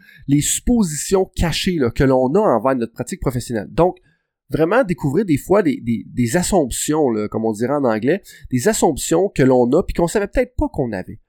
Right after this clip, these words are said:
Puis on peut faire ça de différentes façons. La première, c'est qu'on peut, euh, juste réfléchir dans le sens qu'on regarde un peu, « OK, là, j'ai, j'ai, j'ai agi de cette façon-là, mais est-ce que j'ai juste agi en fonction de ce que mon association des entraîneurs, mon ordre professionnel m'a mentionné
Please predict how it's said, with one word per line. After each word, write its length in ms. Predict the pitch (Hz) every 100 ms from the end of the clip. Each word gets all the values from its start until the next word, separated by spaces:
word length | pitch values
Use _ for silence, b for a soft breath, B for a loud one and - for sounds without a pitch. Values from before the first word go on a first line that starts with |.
| b
Puis 100 | b
on 80 | 214
peut 100 | 277
faire 180 | 254 254
ça 100 | 339
de 100 | 254
différentes 400 | 135 - 180 214
façons. 360 | 165 135 - - _ _ _ _
La 120 | 120
première, 460 | 120 175 147 165 254
c'est 140 | -
qu'on 180 | 147 135
peut, 300 | - 202 220 b b b b
euh, 160 | - 120 - _
juste 360 | 110 - 247 - - 117
réfléchir 680 | 135 185 160 131 - 139 196 151
dans 180 | 131
le 40 | 143
sens 280 | 156 196 -
qu'on 240 | 143 135
regarde 260 | 127 196 196
un 80 |
peu, « 120 | - 277
OK, 160 | 147 - 311 - _ _ _ _ -
là, 140 | 233
j'ai, 200 | 226 135
j'ai, 200 | 113 123 123
j'ai 220 | 117 131
agi 240 | 135 185
de 40 | -
cette 160 | 165
façon-là, 500 | - 135 127 113 185 269
mais 80 | -
est-ce 100 | 110
que 100 | 170
j'ai 140 | 185
juste 220 | 202 330 -
agi 320 | 143 127 226
en 120 | 147
fonction 560 | - 139 117 - 185 214
de 120 | 127
ce 160 | -
que 320 | - 165 180 190 B B 135 -
mon 220 | 120 135
association 500 | 185 196 - 165 165
des 140 | 156
entraîneurs, 560 | 131 - 117 120 139 147
mon 280 | 120 113 123
ordre 180 | 196 151
professionnel 520 | 135 120 - 110 131
m'a 100 | 104
mentionné 420 | 98 95 90 87